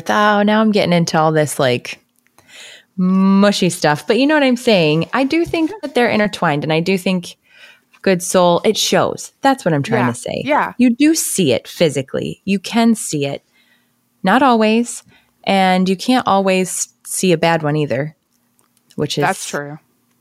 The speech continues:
Speaker 1: terrible. But what we do with our bodies, because we are physical and not physical,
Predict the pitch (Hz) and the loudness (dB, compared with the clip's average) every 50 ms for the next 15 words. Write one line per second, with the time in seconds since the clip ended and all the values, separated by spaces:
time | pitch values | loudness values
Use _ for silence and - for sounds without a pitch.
0 | _ _ _ _ - 170 - - 131 - - - - - - _ _ _ _ _ | _ _ _ _ -8 -6 -6 -6 -6 -6 -6 -8 -8 -10 -14 _ _ _ _ _
1 | _ _ - - - - - - - _ _ _ _ _ _ _ _ _ _ _ | _ _ -20 -20 -20 -20 -20 -20 -20 _ _ _ _ _ _ _ _ _ _ _
2 | _ _ _ _ _ _ - 233 - 226 240 - - 262 262 233 226 240 240 240 | _ _ _ _ _ _ -2 -2 0 2 0 0 2 2 0 2 2 2 2 2
3 | 226 - 220 214 196 170 202 190 196 190 196 190 175 - - 185 - - 214 226 | 2 2 0 0 0 0 0 0 2 2 0 -2 -2 -2 -4 -4 -2 -2 -2 -2
4 | - 233 240 233 - - 175 175 180 175 175 - - 175 160 - 170 175 - 170 | 0 0 0 0 0 0 0 2 2 0 -2 -2 -2 -2 -2 -2 -4 -4 -2 -2
5 | - - - 156 151 151 147 143 139 147 - - - 139 135 139 131 - - 139 | -2 0 0 0 0 0 0 0 -2 -2 -4 -4 -6 -6 -4 -6 -8 -8 -6 -4
6 | 135 131 131 - | -4 -6 -6 -10